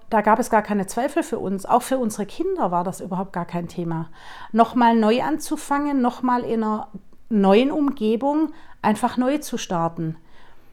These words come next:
Für mich und meinen Mann hat sich das wahnsinnig richtig angefühlt und weil es sich für uns so richtig angefühlt hat und weil wir das ohne Angst und ohne Druck an unsere Kinder weitergegeben haben,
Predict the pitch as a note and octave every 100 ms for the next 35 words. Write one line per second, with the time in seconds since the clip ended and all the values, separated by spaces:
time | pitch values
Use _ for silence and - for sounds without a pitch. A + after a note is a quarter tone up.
0 | - - - - - A3 A3 A3+ D4+ E4+
1 | C#4 A#3 G#3+ G#3 C4+ C4 A#3 - G#3+ G3+
2 | G#3 A3+ A3+ - F#3+ - B3 - B3+ C4+
3 | - C#4+ D4+ - A#3 A3 - - - -
4 | - - - G#3+ A3+ A3+ C4+ B3+ B3+ D#4+
5 | A4 - A3+ G#3 - F#3+ - F#3+ F#3 -
6 | G3+ G3 F3+ - F#3 G#3+ A#3 A3+ G3+ -
7 | B3+ B3 - D4+ F#4 - B3+ A#3+ B3 B3
8 | A#3 A3+ E4+ - - A3+ G#3+ G#3 - B3
9 | A3+ G3 B3 A3 G3+ F3 F3+ F3+ F#3 F#3+
10 | A#3+